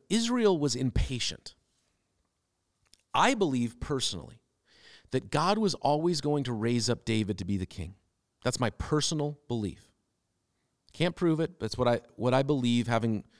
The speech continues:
read the Bible for, what, the last thirty years.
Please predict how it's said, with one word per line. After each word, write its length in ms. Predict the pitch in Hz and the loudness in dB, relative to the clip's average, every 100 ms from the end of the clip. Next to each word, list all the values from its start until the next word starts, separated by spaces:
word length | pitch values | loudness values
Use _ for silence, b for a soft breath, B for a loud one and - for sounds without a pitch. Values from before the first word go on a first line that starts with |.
| b b b b - _ _ - | b b b b -20 _ _ -8
read 260 | 110 127 123 | 2 2 2
the 80 | 123 | 0
Bible 400 | 113 113 110 110 | 2 4 2 -2
for, 320 | - 101 95 _ _ _ _ _ _ _ _ _ _ | -2 -2 -2 _ _ _ _ _ _ _ _ _ _
what, 220 | - 87 | -6 -6
the 60 | 92 | -4
last 320 | 98 98 - | -4 -4 -4
thirty 200 | 110 98 | -2 -2
years. 460 | 92 76 - - | -4 -8 -12 -14